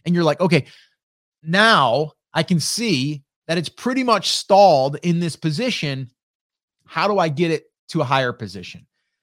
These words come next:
So let's talk about that. All right. Let's, let's kinda dive in here. Oh, before I do, though, let me say this.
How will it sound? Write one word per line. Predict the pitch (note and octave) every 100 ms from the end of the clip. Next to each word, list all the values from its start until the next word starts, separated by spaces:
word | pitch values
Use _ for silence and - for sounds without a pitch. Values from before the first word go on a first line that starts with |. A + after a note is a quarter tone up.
| _ _
So | - E3 D3 _
let's | E3 B3+ -
talk | - A#3+ -
about | C3 F2+ D#2 -
that. | - _ _ _
All | B2+
right. | C#3 F3+
Let's, | F#3+ G#3 - -
let's | F#3 G#3
kinda | - A#3
dive | E3+ F#3+ E3+ E3+
in | F3+
here. | B2+
Oh, | A#3+
before | D3 F3 - A#3+
I | A3+
do, | C#3+ D#3 A#2
though, | D#2+ D#2+
let | C3
me | E3
say | D#3 D#3 C#3
this. | A#2 E2+ - -